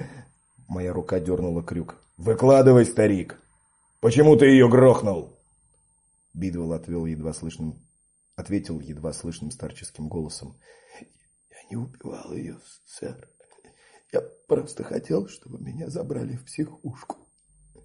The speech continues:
Трехразовое питание и постель. Это все, что мне надо. Пожалуйста, мистер". И действительно, он едва ли мог удержать в руке нож,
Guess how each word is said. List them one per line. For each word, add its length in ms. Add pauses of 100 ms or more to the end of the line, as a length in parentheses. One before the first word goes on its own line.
(460)
Трехразовое 840
питание 680
и 220
постель. 560 (1300)
Это 240
все, 280
что 280
мне 260
надо. 420 (380)
Пожалуйста, 800 (120)
мистер". 480 (1120)
И 160
действительно, 800
он 140
едва 340
ли 80
мог 240
удержать 480
в 20
руке 280
нож, 440